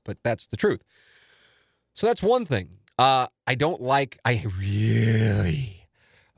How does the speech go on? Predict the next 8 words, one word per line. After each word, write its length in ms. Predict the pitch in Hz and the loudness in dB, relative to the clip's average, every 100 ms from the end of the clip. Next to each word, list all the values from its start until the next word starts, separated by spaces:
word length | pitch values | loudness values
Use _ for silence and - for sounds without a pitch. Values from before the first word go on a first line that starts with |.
| _ _ | _ _
fucking 640 | 156 233 208 - 104 87 | 0 0 0 -8 -12 -16
hate, 720 | 90 101 107 120 104 - - _ _ _ _ _ _ _ | -14 0 2 4 2 -6 -20 _ _ _ _ _ _ _
I 140 | - 131 | 0 2
don't 180 | 123 - | 0 -4
care 400 | 98 85 85 85 | -6 -6 -8 -4
who 180 | 147 180 | 0 0
it's 140 | 104 | -2
from, 400 | - 82 92 98 | -10 -18 -16 -20